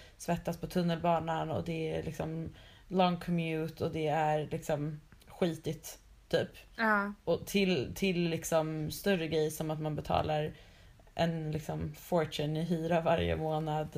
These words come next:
Speaker 2: Mm.
Speaker 1: och man bor med råttor och kackerlackor och <laughs> alltså, så här,
Speaker 2: Ja.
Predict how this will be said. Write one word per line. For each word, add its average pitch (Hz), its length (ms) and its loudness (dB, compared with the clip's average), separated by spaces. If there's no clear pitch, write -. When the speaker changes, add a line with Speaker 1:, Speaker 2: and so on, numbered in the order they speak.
Speaker 2:
Mm. 151 220 2
Speaker 1:
och 143 180 2
man 165 220 0
bor 160 300 2
med 156 460 -2
råttor 165 420 -4
och 156 100 -4
kackerlackor 147 680 -4
och - 100 2
<laughs> - 0 -
alltså, 226 400 2
så 254 200 2
här, 196 100 6
Speaker 2:
Ja. 226 60 0